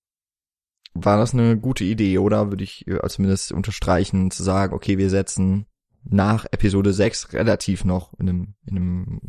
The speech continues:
guten Rahmen irgendwie an. Also dreißig Jahre ist irgendwie etwas, da kann sich einiges, da kann einiges passieren, vor allem in so einer großen Welt.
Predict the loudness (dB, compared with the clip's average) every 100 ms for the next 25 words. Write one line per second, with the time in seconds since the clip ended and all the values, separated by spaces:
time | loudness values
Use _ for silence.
0 | -8 -4 0 2 2 2 2 0 0 0
1 | 0 2 2 -2 -2 -2 -2 -2 0 0
2 | 2 2 0 -2 -2 -2 -4 -4 -4 -4
3 | -14 -20 -10 -6 0 0 -2 -4 0 0
4 | 0 -6 -10 -6 -6 _ -2 0 2 2
5 | 0 -4 -4 -4 -2 0 0 0 -2 -4
6 | -4 -4 -2 -2 -2 -4